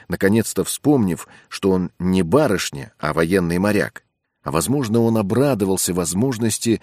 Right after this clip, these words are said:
заняться более привычным делом, чем беседа с самим собой и тягостные размышления, как фантазия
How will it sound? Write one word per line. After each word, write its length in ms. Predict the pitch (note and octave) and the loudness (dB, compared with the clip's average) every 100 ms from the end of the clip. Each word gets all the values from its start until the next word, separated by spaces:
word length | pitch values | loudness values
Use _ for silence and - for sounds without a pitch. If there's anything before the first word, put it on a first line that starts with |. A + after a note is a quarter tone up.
| - - - | -6 -14 -4
заняться 540 | D#2+ F#2+ B2 - G#2+ | -2 0 0 0 0
более 380 | F2+ C3 A2 G2 | 2 4 4 2
привычным 600 | F2 F#2 A#2+ - G2 E2 | 0 0 0 0 -2 -2
делом, 420 | D#2+ C#3+ G2+ D#2 | 0 0 0 -2
чем 280 | - D#2 D2 | -6 -6 -4
беседа 480 | E2 - G#2+ G#2 F2+ | -4 0 0 0 0
с 60 | |
самим 360 | - F2+ F#2 F#2 | 0 0 0 0
собой 480 | - D2 G#2 B2+ - - - - | -2 0 2 2 0 -10 -12 -6
и 100 | G2 | -2
тягостные 520 | A#2 A2+ G2+ - G2 | 0 2 0 -2 -2
размышления, 760 | F2+ F2 F2+ A2+ D3 A2 D#2+ - - - | -2 -4 -2 0 2 2 -2 -6 -14 -4
как 320 | - B2+ F#2 | 0 2 0
фантазия 840 | - D2+ C#2+ - B2 C3 E2+ D2+ | -6 -8 -6 0 0 0 -2 -6